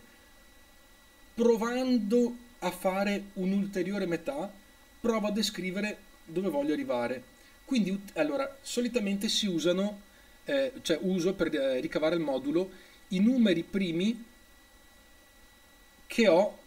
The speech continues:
elimi-, eh, cioè da sedici fratto due, i numeri primi che mi restano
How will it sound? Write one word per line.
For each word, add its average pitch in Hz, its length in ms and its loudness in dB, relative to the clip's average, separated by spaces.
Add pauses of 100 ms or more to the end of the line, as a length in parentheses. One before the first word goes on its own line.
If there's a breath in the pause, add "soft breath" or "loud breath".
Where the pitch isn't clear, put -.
(720)
elimi-, 233 420 4
eh, 160 280 4
cioè 151 280 2
da 151 480 2 (160)
sedici 170 540 -2
fratto 165 320 0
due, 156 300 2
i 220 100 -4
numeri 185 260 2
primi 196 240 0
che 160 120 0
mi 170 100 2
restano 185 640 0